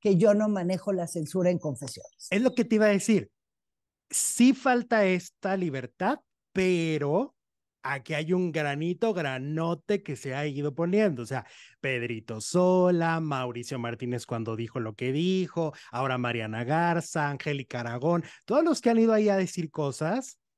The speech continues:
Speaker 1: Pues tú acuérdate
Speaker 2: Oye.
Speaker 1: cuando tú y yo platicamos vía redes de la entrevista de Juan Osorio.
Speaker 2: Exacto.
Speaker 1: O sea, yo, yo no me voy a autocensurar.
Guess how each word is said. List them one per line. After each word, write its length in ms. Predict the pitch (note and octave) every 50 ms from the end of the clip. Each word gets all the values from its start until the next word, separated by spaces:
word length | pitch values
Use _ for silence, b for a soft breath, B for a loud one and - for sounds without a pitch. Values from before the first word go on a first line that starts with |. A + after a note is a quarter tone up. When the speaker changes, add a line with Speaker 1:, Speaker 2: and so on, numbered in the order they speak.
| _ _ _ _
Speaker 1:
Pues 380 | _ A#3+ A3+ A3 - - E3+ E3+
tú 120 | - A#3+ A3
acuérdate 380 | A3+ G#3 - A3+ A3 C4 B3+
Speaker 2:
Oye. 80 | - C#4
Speaker 1:
cuando 260 | C#4+ C#4 B3 A#3 G#3+
tú 100 | - B3
y 80 | A#3+ B3
yo 140 | B3+ B3 G3+
platicamos 720 | B3 A#3 F#3+ G#3+ G#3 - A#3+ A3+ A3+ B3+ C4 B3+ F3 A3 G#3+
vía 360 | G#3+ G#3 A3+ A3+ A3 A3 A3
redes 420 | G#3+ G#3 A3 A3 A3+ B3 B3+ B3
de 120 | F#3+ A#3 G#3
la 60 | G3+
entrevista 460 | G3 F#3 G3+ G3+ G3 G3 F#3+ - -
de 140 | - F#3+ F3+ -
Juan 200 | - F3+ E3+ E3+
Osorio. 560 | E3 - - A3+ C#4 D4 B3+ G#3+ G#3+ G3+ - _ _ _ _ _ _ _ _ _
Speaker 2:
Exacto. 1120 | C3+ B2+ A2 - - - E3 D#3+ D#3+ E3+ F3+ F#3+ G3 - - - _ - D3 G#2+ F2 - _ _ _ _ _ _ _ _ _ _ _ _ _ _
Speaker 1:
O 80 | - A3
sea, 260 | F#3 A#3+ G#3+ E3+ b b b b b b
yo, 360 | - D#4+ E4+ F#4+ E4 - -
yo 280 | - A#3+ F#3 E4 F4+ G4
no 200 | G4 G4 G4+ G4 F#4+
me 160 | F4+ E4+ D#4+
voy 260 | C4+ B3+ A#3+ A3+ G#3+ A3
a 60 | A3
autocensurar. 800 | G#3+ G#3+ - A3 - - G3+ E3+ C#3+ - C#3 C3+ G#2+ E2 -